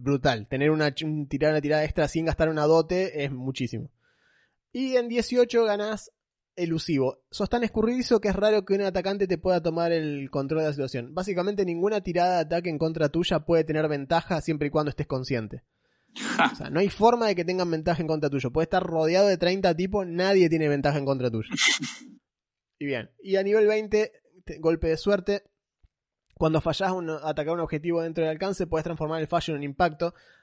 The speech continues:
Speaker 1: También podés emplear este rasgo para, si fallás un chequeo de característica, considerar el tirado de-, el chequeo del D veinte como un veinte.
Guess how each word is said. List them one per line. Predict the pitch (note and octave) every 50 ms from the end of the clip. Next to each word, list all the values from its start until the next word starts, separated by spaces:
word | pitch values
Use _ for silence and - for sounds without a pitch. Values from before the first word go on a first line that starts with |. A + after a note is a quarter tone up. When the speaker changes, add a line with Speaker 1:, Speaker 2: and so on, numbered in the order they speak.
| _ -
Speaker 1:
También | D3 C#3+ D3+ D#3+ D#3
podés | D3+ D#3+ E3 E3+
emplear | E3 D#3 D3 D#3+ D#3+ E3
este | E3 D#3+ - E3 D3
rasgo | D#3 E3 D#3+ D#3+ E3 D3+
para, | E3 D3+ D3 C#3
si | - C#3+
fallás | - - C3 - F3 D#3+ D#3+
un | D#3+ D#3+ -
chequeo | D#3+ D3 D#3+ E3 E3
de | D#3+ D#3
característica, | D3+ D3+ D3+ D#3 E3+ F3 E3+ - F#3+ F3 E3+
considerar | D3+ D#3 D3 - D3 C#3+ C#3+ C#3+ D#3 D3+ D3+ D#3+ - -
el | D#3+ C#3+ C#3 C3+ C3
tirado | - D3 C#3+ C#3 D3+ D#3 D#3 D#3
de-, | D3+ D3 D3 - D3+
el | D3 C3+ C3+ C3 C3 B2+ B2
chequeo | - C#3 C3 D3 D#3
del | D#3 D#3 D3+ D3+
D | D3+ D#3+ E3
veinte | E3 F3 F3+ F#3+ F3+
como | - D#3 C#3+
un | C#3+ C#3+ C3+
veinte. | C#3 B2 A2+ A2 G2 A#2+ A2 -